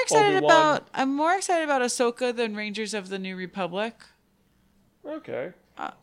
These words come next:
Speaker 1: I'm not gonna lie.
Speaker 2: It's 'cause Ahsoka's awesome. I mean, but when you s-
Speaker 1: I like Rosario Dawson.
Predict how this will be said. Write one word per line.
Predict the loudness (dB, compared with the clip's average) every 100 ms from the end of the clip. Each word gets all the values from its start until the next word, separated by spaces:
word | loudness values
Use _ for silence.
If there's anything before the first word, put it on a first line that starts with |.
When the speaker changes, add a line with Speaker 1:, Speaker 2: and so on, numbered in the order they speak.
| _ _ _ _ -8
Speaker 1:
I'm | -6
not | -6
gonna | -6 -8
lie. | -8 -12 -14 -18 _ _ _ _ _ _ _
Speaker 2:
It's | -2
'cause | 0
Ahsoka's | 2 0 0 -2
awesome. | -4 -6 0 2 2
I | 2 2
mean, | 2 2 0
but | -4 2
when | 4
you | 4
s- |
Speaker 1:
I | 2 2
like | 0
Rosario | 0 0 0 0
Dawson. | 0 -2 -2 -4 -4 -6